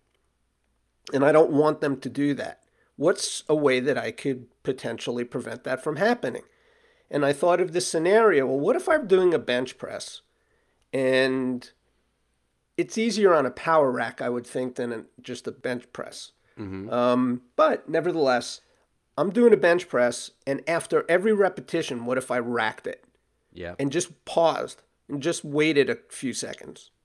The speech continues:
Speaker 1: You know, it's like the five seconds rest on,
Speaker 2: That's
Speaker 1: on
Speaker 2: right.
Speaker 1: the study we mentioned.
Speaker 2: Yeah.
Speaker 1: So this way, I just take a break and give my fast twitch motor units a chance to, like, breathe.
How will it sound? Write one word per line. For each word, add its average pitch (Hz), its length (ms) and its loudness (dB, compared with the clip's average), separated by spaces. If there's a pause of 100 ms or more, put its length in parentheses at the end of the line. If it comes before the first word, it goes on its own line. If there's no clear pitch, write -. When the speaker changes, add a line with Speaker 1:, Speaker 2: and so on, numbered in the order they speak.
(140)
Speaker 1:
You 127 120 -12
know, 127 120 -4
it's 123 120 -6
like 139 160 -2
the 139 100 -4
five 139 320 -4
seconds 139 560 -6
rest 131 480 -6
on, 127 220 -6
Speaker 2:
That's 101 240 -8
Speaker 1:
on 127 80 -4
Speaker 2:
right. 120 100 -6
Speaker 1:
the 117 60 -10
study 120 320 -6
we - 120 -10
mentioned. - 460 -12
Speaker 2:
Yeah. 95 160 -14 (400)
Speaker 1:
So 180 200 0
this 226 260 -2
way, 185 280 2
I 165 60 2
just 175 260 -8
take 208 160 2
a - 20 2
break 196 300 2
and 143 100 -4
give 160 100 -2
my 165 140 -2
fast 165 340 0
twitch 165 220 -6
motor 156 240 2
units 147 400 -2
a 123 40 -8
chance 147 340 -2
to, 127 240 -6 (240)
like, 123 240 -6
breathe. 151 340 4